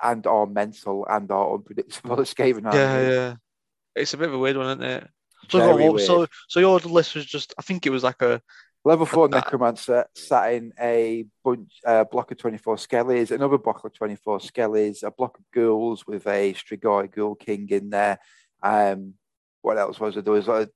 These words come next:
Speaker 1: ten hex race, which I was banking
Speaker 2: Oh,
Speaker 1: on
Speaker 2: God, yeah.
Speaker 1: smashing into your units, but it didn't. I mean, they, they, they, they do. They
Speaker 2: Yeah,
Speaker 1: did
Speaker 2: they were
Speaker 1: quite well,
Speaker 2: all right,
Speaker 1: those
Speaker 2: weren't
Speaker 1: guys.
Speaker 2: they? Yeah.
Speaker 1: Um, some,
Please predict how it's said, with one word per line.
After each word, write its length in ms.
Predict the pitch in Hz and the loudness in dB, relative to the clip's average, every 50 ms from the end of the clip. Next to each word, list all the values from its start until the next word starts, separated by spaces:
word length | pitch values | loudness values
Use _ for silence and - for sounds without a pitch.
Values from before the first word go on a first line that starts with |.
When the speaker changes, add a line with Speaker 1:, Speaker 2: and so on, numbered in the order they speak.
| _ | _
Speaker 1:
ten 280 | - - - 147 131 123 | -10 -2 0 2 2 2
hex 340 | 117 135 123 - - - - | 0 -4 -6 -6 -8 -6 -4
race, 300 | 117 117 123 117 - - | -2 -2 -2 -4 -8 -12
which 200 | - - - - | -12 -12 -8 -6
I 40 | 123 | -4
was 100 | 117 110 - - | -4 -4 -2 0
banking 300 | 120 117 117 107 - 156 | 0 0 2 2 0 0
Speaker 2:
Oh, 100 | 151 110 | 0 0
Speaker 1:
on 60 | 104 | 0
Speaker 2:
God, 280 | - 156 147 147 139 - | 2 2 2 2 2 0
yeah. 300 | 139 131 131 127 127 127 123 - _ - | 0 2 2 2 0 -4 -8 -14 _ -4
Speaker 1:
smashing 360 | 127 113 110 - - 120 113 | -4 -4 -4 -4 -8 -8 -8
into 200 | 110 104 - 117 | -8 -10 -8 -4
your 220 | 113 107 107 104 | -2 -2 -2 -2
units, 420 | 98 101 107 110 117 120 113 - - - | -2 -6 -6 -6 -6 -8 -10 -12 -8 -6
but 160 | 117 101 82 | -6 -6 -6
it 80 | - - _ - | -8 -16 _ -4
didn't. 400 | 147 147 139 135 131 123 - - | -2 -2 -2 -2 -6 -6 -2 0
I 60 | - | 0
mean, 160 | 175 208 233 | 2 0 0
they, 120 | 220 311 285 277 - _ | -2 -4 -8 -10 -10 _
they, 160 | 269 262 226 - | -8 -8 -8 -10
they, 100 | - 269 240 - | -12 -14 -12 -12
they 80 | 269 254 | -12 -14
do. 340 | 233 - 180 156 143 127 117 _ _ | -10 -6 -6 -6 -6 -6 -10 _ _
They 80 | - 165 | -4 -2
Speaker 2:
Yeah, 60 | 165 | 0
Speaker 1:
did 60 | 165 160 | 2 2
Speaker 2:
they 40 | 160 | 4
were 60 | 170 | 6
Speaker 1:
quite 140 | 175 160 139 | 6 6 6
well, 100 | 127 127 | 6 6
Speaker 2:
all 80 | 127 | 6
right, 120 | 123 123 123 | 4 4 2
Speaker 1:
those 80 | 127 123 | 2 0
Speaker 2:
weren't 260 | 123 123 123 - - | -2 -4 -4 -6 -8
Speaker 1:
guys. 140 | 120 117 120 120 120 | -10 -12 -14 -14 -10
Speaker 2:
they? 60 | 131 127 | -6 -4
Yeah. 200 | 120 120 120 123 - - | -4 -4 -4 -6 -6 -2
Speaker 1:
Um, 560 | 104 110 110 110 113 113 110 110 110 110 - | 0 2 4 4 2 0 -2 -6 -10 -12 -14
some, 920 | - - - 123 113 113 113 110 104 110 110 110 110 110 110 110 110 104 | -14 -6 -2 2 4 4 4 4 2 -2 -6 -12 -12 -12 -8 -6 -6 -6